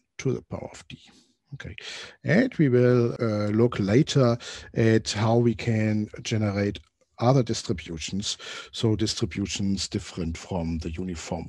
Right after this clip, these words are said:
one. Yeah, but for the Monte Carlo integration, it was, uh, sufficient to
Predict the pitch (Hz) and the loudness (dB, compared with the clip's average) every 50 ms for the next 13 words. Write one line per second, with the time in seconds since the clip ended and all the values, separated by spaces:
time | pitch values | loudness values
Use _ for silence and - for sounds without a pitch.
0 | - - - - - 95 123 175 175 160 156 - - 156 139 131 117 113 113 117 | -12 -14 -14 -10 -4 -2 -2 2 2 2 2 4 2 2 4 4 4 4 2 0
1 | - - 110 104 120 113 104 - - 85 - - 92 92 90 - - 92 80 - | -4 -2 0 2 2 0 0 -2 -6 -12 -8 -4 -4 -4 -4 -4 -6 -6 -10 -10
2 | - - - - - - _ - _ _ - 123 107 104 95 90 87 87 - - | -14 -16 -14 -16 -18 -20 _ -20 _ _ 0 2 2 2 0 0 0 -4 -8 -10
3 | - - 62 53 52 50 - - - - - - 127 - - - - - 110 82 | -8 -8 -6 -6 -6 -8 -10 -14 -18 -16 -10 -10 -10 -8 -8 -8 -6 -6 -8 -8
4 | - _ - - 110 107 | -12 _ -10 -8 -8 -10